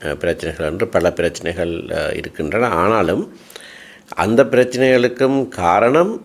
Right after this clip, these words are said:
இந்த அடிப்படை கோரிக்கை தான் என்பது எங்களுடைய மக்களுடைய மனதிலே நிலையாக பதிந்திருக்கிற ஒன்று. ஆகவே அது தீர்க்கப்படுகிற வரைக்கும், உங்களுடைய அடிப்படையான அரசியல் அபிலாஷை நிறைவேறுகிற வரைக்கும்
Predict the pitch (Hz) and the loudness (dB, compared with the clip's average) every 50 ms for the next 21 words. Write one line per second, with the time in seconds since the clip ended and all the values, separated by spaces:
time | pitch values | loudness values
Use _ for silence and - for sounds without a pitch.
0 | - - - 117 120 127 110 110 117 117 - 120 120 117 120 113 - - - - | -14 -8 -2 0 2 4 4 2 2 0 2 4 4 4 4 2 -2 -10 -16 -20
1 | - - - 107 104 101 101 - 98 95 90 92 90 90 87 82 82 82 107 135 | -8 -4 -2 0 0 -2 -2 -4 -2 0 0 0 0 0 -2 -2 -2 -2 -2 0
2 | 135 120 113 101 104 92 87 85 80 90 87 85 80 82 80 78 73 80 92 113 | 0 0 0 0 0 0 -2 -2 -2 -2 -2 -2 -2 -2 -4 -4 -2 -2 -2 -2
3 | 143 165 165 - - - - - - - _ _ - 90 85 98 98 92 87 85 | -2 -4 -8 -16 -20 -20 -20 -20 -20 -20 _ _ -6 0 2 4 4 4 4 2
4 | 113 107 - - 98 90 90 90 85 82 80 82 - 98 101 101 87 78 71 65 | 0 -2 -2 -2 -2 -2 0 -2 -2 -4 -6 -6 -2 0 0 0 0 -2 -4 -6
5 | - - - - - - - - - - - - - - - - - _ _ - | -10 -10 -12 -16 -20 -20 -20 -20 -20 -20 -20 -20 -20 -20 -20 -20 -20 _ _ -2
6 | 98 107 123 151 170 170 - - - - 101 107 147 175 180 180 180 170 175 - | 0 2 4 4 4 4 4 2 0 -2 0 2 4 6 6 6 6 4 0 -4
7 | - - - 147 147 143 147 - 147 - - 120 110 110 107 110 98 87 92 90 | -10 -4 0 2 2 2 2 2 0 2 2 2 2 2 2 2 2 4 4 2
8 | 92 90 - - 82 85 87 92 95 92 101 101 98 82 85 85 101 104 - - | 2 2 0 -4 -4 -2 -2 -2 0 2 2 2 4 2 2 0 -2 -6 -6 -4
9 | - 117 107 110 110 110 110 107 107 110 113 104 87 85 92 92 - - - 107 | -2 0 2 4 4 4 4 4 2 2 2 2 2 2 0 0 -2 -4 -2 0
10 | 104 101 101 98 95 95 92 95 95 92 92 - - 104 101 101 101 101 101 - | 0 2 2 0 -2 0 0 0 0 0 -2 -4 -4 -4 -4 -4 -4 -6 -6 -6
11 | - 85 80 85 87 90 90 92 92 95 92 90 - 104 90 87 80 69 78 78 | -6 -4 -2 0 0 0 0 0 0 0 0 -2 -2 -2 -2 -2 -2 -2 -4 -4
12 | 76 82 82 80 80 - - - - 101 82 80 101 160 220 - - | -2 -2 -4 -4 -6 -10 -12 -6 -4 -2 -2 0 0 -2 -2 -4 -8